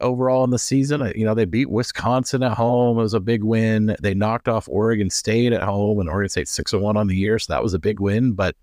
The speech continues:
something seems to have shifted in,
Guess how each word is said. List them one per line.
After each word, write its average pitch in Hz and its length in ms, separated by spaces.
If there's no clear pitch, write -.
something 208 680
seems 165 420
to 123 80
have 120 280
shifted 71 580
in, 101 340